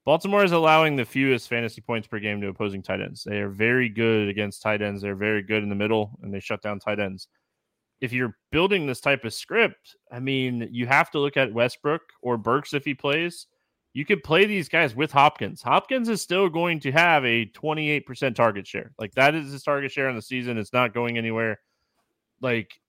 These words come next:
you, you could play these guys with Hopkins. Like, you can build a four two and just play the two pass catchers you feel like are gonna perform well, and that might be Spears. I mean, he's just expensive. Like you said, it's really tough price-wise.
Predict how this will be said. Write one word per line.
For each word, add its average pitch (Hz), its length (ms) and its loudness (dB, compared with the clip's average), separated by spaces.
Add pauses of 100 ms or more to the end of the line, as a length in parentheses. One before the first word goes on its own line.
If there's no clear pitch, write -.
(100)
you, 143 400 -4
you 147 140 -4
could 120 120 -12
play 170 300 4
these 131 180 0
guys 120 300 2
with 127 220 -2
Hopkins. - 680 -2
Like, 104 280 -4
you 110 100 -8
can 120 140 -4
build 127 180 2
a 120 60 2
four 156 260 0
two 160 300 0
and 123 120 -2
just 123 220 -8
play 131 140 2
the 127 100 -2
two 143 180 -2
pass 135 300 2
catchers 143 340 -6
you 127 120 -4
feel 135 180 -4
like 135 220 -2
are 120 160 -4
gonna 120 340 0 (340)
perform 151 440 -4
well, 160 260 2
and 160 80 -2
that 208 140 2
might 240 200 0
be 240 140 -2
Spears. 208 640 -4
I 131 120 -4
mean, 143 200 -2
he's 160 200 -6
just 185 200 -4
expensive. 175 520 -6
Like - 180 -6
you 127 80 -8
said, 147 260 -2
it's 107 200 -8
really 123 180 -4
tough 135 300 -4
price-wise. 135 560 -2